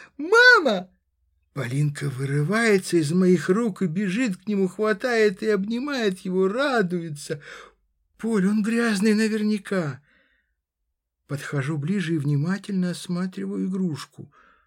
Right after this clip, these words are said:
Сухой и чистый, как новый. Словно и не лежал в мокром люке последние сутки. Копию подделать нельзя. Уж точно не с самодельного медведя с кривоватыми глазами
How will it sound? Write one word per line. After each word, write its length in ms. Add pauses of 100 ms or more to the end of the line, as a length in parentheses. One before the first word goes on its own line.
(420)
Сухой 720
и 60
чистый, 480
как 280
новый. 540 (600)
Словно 460
и 160
не 140
лежал 560
в 100
мокром 520
люке 420
последние 800
сутки. 720 (1200)
Копию 800 (140)
подделать 800
нельзя. 840 (540)
Уж 420 (100)
точно 500
не 220
с 100
самодельного 1040
медведя 840
с 100
кривоватыми 840
глазами 720